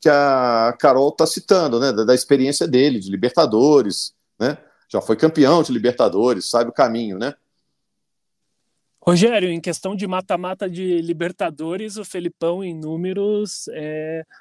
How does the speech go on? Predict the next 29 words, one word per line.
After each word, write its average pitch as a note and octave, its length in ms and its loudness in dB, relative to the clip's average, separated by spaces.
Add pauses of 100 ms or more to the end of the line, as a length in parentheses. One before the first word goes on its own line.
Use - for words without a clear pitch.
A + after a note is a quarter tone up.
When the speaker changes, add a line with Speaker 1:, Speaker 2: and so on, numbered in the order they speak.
(480)
Speaker 2:
é C#3+ 460 -6
um D#3 100 -4
fenômeno, G#3 680 2
assim, E3+ 840 -8
é, D3 460 -6
de C#3 220 -10
pass-, - 380 -6 (280)
de, D3+ 520 2
principalmente G#3+ 640 0
falando G3+ 560 -2
de F3 100 -8
mata-mata, F3 760 -2
final, D#3+ 520 -4
a D3 60 -4
última D#3+ 480 -10
quando D#3+ 160 -16
esteve D#3 380 -12
no D#3 80 -8
Atlético D3+ 600 -6 (520)
Paranaense, E3+ 880 -2 (340)
mas G#3 280 0
o A#3+ 80 2
jogo A3 340 -4
contra A3 320 -10
o G3+ 40 -6
América, A3+ 840 -8
de F#3 180 -12
fato, B3+ 400 -8
trouxe, G3 680 -8